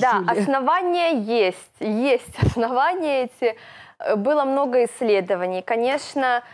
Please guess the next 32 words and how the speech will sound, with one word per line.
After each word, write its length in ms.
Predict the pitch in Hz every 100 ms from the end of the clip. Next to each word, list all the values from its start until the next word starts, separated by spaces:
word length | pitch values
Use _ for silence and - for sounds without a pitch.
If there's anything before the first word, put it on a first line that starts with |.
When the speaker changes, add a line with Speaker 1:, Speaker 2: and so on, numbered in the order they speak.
| -
Speaker 1:
мы 180 | 214 247
понимаем, 580 | 254 269 262 269 294 277
что 240 | - -
это 200 | 254 254
не 120 | 254 240
волшебная 580 | 240 - 277 254 254
таблетка, 600 | 220 240 220 262 302 - 254
и 80 |
яблоками 560 | 226 247 254 277 277 254
ни 120 | 247
от 100 | 240
чего 340 | - 240 220 277
вылечиться 640 | 214 262 247 - 226 -
нельзя. 540 | 247 254 233 202 175 - - - -
Но 280 | 254 269 220
если 380 | 214 277 285 262
мы 120 | 254
берем, 480 | 220 262 254 226 202
э, 300 | 208 208 202 196 -
осну-, 480 | - 220 - 208 240 -
это 160 | 240
как 200 | 240 233
основу 360 | 247 - 254 220
здорового 420 | 214 240 233 220
питания, 520 | 226 269 349 466 339
то, 180 | 220 320
конечно. 680 | 349 320 233 180 - - 180 - - - -
Э, 680 | - 220 226 226 226 151 226
чаще 400 | - 330 381 339
всего 360 | - 311 277 370
яблоки 580 | 262 302 320 320 -
помогают, 800 | 294 254 247 247 247 269 285 -